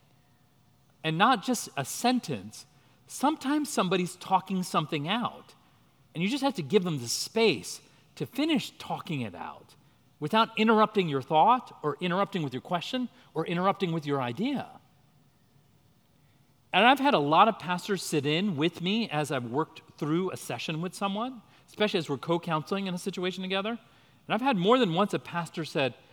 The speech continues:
"I would have said something a lot sooner. I wouldn't have waited as long as you did."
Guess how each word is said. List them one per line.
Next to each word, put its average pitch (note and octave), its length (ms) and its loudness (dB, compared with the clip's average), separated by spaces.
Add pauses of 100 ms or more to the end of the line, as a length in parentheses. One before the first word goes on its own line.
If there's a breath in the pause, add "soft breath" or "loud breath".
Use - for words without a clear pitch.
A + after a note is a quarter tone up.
(240 soft breath)
"I D#3+ 120 6
would G#3 240 4
have G#3 160 0
said G3 360 2
something C3+ 460 -4
a B2+ 80 -4
lot A2+ 380 -4
sooner. A2 480 -8 (920)
I D3 80 2
wouldn't G#3 360 4
have C3+ 360 -2
waited D#3+ 340 4
as G#2+ 140 -8
long B2 320 -4
as A2 180 -10
you G2+ 60 -12
did." F#2+ 300 -10